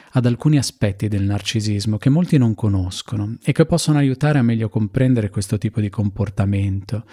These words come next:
e a vederlo sotto una luce diversa da quella che viene normalmente utilizzata per descriverlo.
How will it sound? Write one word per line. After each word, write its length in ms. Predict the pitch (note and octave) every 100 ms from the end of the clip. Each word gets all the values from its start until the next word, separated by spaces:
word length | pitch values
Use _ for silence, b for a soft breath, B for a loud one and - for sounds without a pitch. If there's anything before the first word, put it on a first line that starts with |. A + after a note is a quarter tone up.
| B B
e 80 | D3
a 40 |
vederlo 320 | C#3 D3 C#3+
sotto 240 | C#3 B2 A#2+
una 140 | A2+
luce 280 | A2 A2+ A#2+
diversa 540 | A2 G#2+ G#2 G#2 -
da 100 | A2+
quella 260 | G#2 A2 G#2
che 120 | -
viene 240 | G#2+ G#2 G#2
normalmente 560 | G2+ G2+ G2+ G2+ G2
utilizzata 640 | G#2+ G#2+ G2 G2 G2 F#2+ G2+
per 160 | G#2
descriverlo. 840 | G#2 - - G2+ F2+ F#2 F#2+ F#2